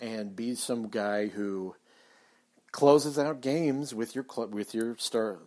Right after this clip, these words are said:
you know, starting unit. Put, put Grant around the bench, or you can r-, run an ultra big unit. I think that is where things can start being unlocked again.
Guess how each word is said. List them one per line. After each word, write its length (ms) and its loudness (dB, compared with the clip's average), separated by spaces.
you 120 -12
know, 160 -12
starting 480 -2
unit. 280 -4
Put, 200 -8
put 180 -6
Grant 320 -4
around 220 -4
the 80 -2
bench, 380 0
or 200 -10
you 100 -8
can 240 -4
r-, 140 -4
run 220 -4
an 100 -6
ultra 320 -4
big 220 0
unit. 280 -6
I 60 -4
think 200 -2
that 240 4
is 140 2
where 320 2
things 320 -2
can 160 -6
start 340 -4
being 220 -6
unlocked 520 -8
again. 300 -12